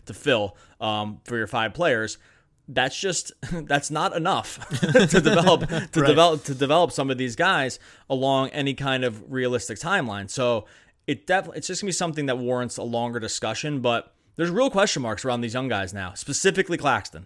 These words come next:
Speaker 1: Claxton, I, I'm not sure what his future is. Um, and so that's, that's for another day, but it's gonna be interesting to see how that, some of that stuff starts to play out.
Speaker 2: And it, yeah, because he's the guy that had big minutes last year, as we know. He's gonna be the first name that we get into.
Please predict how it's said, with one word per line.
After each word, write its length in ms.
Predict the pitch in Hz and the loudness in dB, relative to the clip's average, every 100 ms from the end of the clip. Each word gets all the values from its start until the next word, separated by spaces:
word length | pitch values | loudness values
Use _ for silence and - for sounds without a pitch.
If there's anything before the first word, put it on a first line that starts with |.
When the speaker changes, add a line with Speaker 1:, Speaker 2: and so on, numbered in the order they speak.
| - | -8
Speaker 1:
Claxton, 720 | 131 139 143 - 165 160 151 - _ _ _ _ _ _ _ | 0 0 0 -4 -4 -4 -8 -12 _ _ _ _ _ _ _
I, 80 | - - - - - - 64 65 - | -20 -20 -20 -20 -20 -18 -18 -16 -12
I'm 200 | - 147 | -6 -2
not 140 | 165 | -2
sure 140 | 196 | 0
what 60 | 180 | 0
his 100 | 165 | 0
future 340 | - 202 - 98 | -2 -6 -4 -4
is. 280 | 98 - | -4 -8
Um, 540 | - 117 120 117 117 123 | -6 -2 -2 -2 -4 -6
and 120 | 123 | -6
so 200 | 127 117 | -2 0
that's, 220 | 113 156 | 2 2
that's 360 | 180 175 175 147 | 4 2 2 -4
for 180 | - 196 | 0 2
another 260 | 180 147 | 4 4
day, 220 | 131 123 110 | 4 2 2
but 200 | 113 120 | -2 -4
it's 140 | - | -2
gonna 140 | 196 | -2
be 120 | 190 185 | 2 0
interesting 320 | 160 113 120 | 0 -6 -6
to 40 | |
see 140 | 110 127 | -4 -2
how 120 | 117 | 0
that, 160 | 120 120 | -2 -2
some 120 | 131 | -6
of 40 | |
that 160 | 117 110 | -4 -6
stuff 140 | 98 - | -8 -10
starts 220 | 104 98 | -10 -10
to 60 | |
play 200 | 95 95 | -10 -8
out. 160 | 90 - _ _ | -8 -12 _ _
Speaker 2:
And 160 | 151 156 | 0 0
it, 80 | |
yeah, 280 | 165 156 113 - | 2 2 2 -2
because 260 | 135 151 135 | 0 0 2
he's 160 | 147 | 0
the 80 | 147 | 0
guy 240 | 143 135 | 2 2
that 180 | 127 120 | 2 -4
had 440 | - 143 135 131 113 | -4 0 2 2 0
big 200 | 131 110 | -2 0
minutes 320 | 127 127 - | -4 -2 -2
last 280 | 120 117 135 | -2 -2 -2
year, 120 | 123 | -2
as 160 | 110 | -2
we 140 | 101 110 | -4 -6
know. 380 | 113 123 139 156 | 0 2 2 0
He's 240 | 123 123 | -2 -2
gonna 100 | 117 | -2
be 60 | 113 | -4
the 80 | |
first 380 | 104 - 139 - | -6 -6 -4 -4
name 140 | 175 180 | -4 -4
that 80 | 185 | -4
we 120 | 185 | -2
get 140 | 185 | 0
into. 400 | 190 180 190 185 | 0 2 0 0